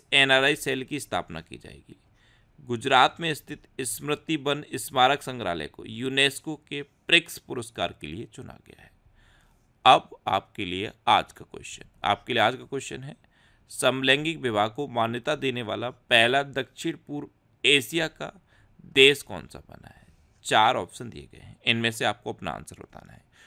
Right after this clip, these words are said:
और इसके अलावा हम हमारे Facebook पेज पर प्रीवियस ईयर क्वेश्चन डेली पोस्ट करते हैं, तो आप Facebook पर नेक्स्ट एग्जाम सर्च करके हमारा Facebook पेज ज्वाइन कर सकते हैं,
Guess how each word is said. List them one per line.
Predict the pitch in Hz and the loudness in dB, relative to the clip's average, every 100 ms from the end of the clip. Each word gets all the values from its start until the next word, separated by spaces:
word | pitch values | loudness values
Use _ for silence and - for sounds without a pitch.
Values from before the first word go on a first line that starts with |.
| _ - | _ -14
और | - - | -14 -6
इसके | 135 - - | -6 -2 2
अलावा | 131 78 62 95 | 2 2 -2 -8
हम | 120 | -6
हमारे | 120 107 120 | -4 -4 -6
Facebook | 113 110 - 147 - | -6 -6 -4 -8 -6
पेज | 98 | -8
पर | - 127 | -8 -14
प्रीवियस | - 127 127 151 - | 2 6 6 4 -4
ईयर | 139 | -8
क्वेश्चन | - 107 - 135 | -8 -12 -12 -14
डेली | 117 123 123 | 2 4 4
पोस्ट | 123 92 - | 0 -12 -20
करते | - - _ | -20 -20 _
हैं, | - _ _ _ _ 104 | -20 _ _ _ _ -4
तो | |
आप | 98 101 _ | -2 -2 _
Facebook | 113 120 156 147 - | 0 0 0 -10 -10
पर | 123 | -12
नेक्स्ट | 160 113 120 - | -4 2 2 0
एग्जाम | 123 127 131 | -10 -10 -10
सर्च | 147 135 | -12 -12
करके | - 117 120 | -14 -12 -10
हमारा | 104 110 | -8 -8
Facebook | 110 107 120 - | -10 -10 -10 -8
पेज | 110 110 | -8 -4
ज्वाइन | 110 151 | -6 -6
कर | 156 | -10
सकते | 151 - - | -14 -18 -18
हैं, | 143 | -18